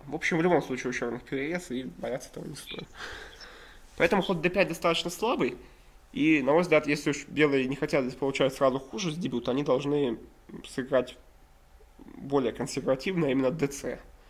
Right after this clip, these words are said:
Черные могут сразу побить ферзей, побить на Ц пять и получить эндшпиль, где у белых два слона в открытой позиции, что компенсируется слабостями черных полей и слабостями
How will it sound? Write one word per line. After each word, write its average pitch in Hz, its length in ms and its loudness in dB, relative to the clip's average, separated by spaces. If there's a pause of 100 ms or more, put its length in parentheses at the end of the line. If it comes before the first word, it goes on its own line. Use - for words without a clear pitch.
(1080)
Черные 147 340 6
могут 135 200 6
сразу 240 280 4
побить 196 280 -2
ферзей, 175 320 4
побить 147 260 0
на 143 60 0
Ц 147 160 -2
пять 139 240 2
и - 20 -12
получить 139 400 0
эндшпиль, 143 380 0 (440)
где 135 180 4
у 147 40 4
белых 143 280 8
два 139 160 10
слона 185 480 8
в 151 40 6
открытой 139 420 4
позиции, 139 640 0 (120)
что - 260 2
компенсируется 135 800 2
слабостями 123 720 4 (220)
черных 143 380 4
полей 139 340 6
и 127 120 -2
слабостями - 640 2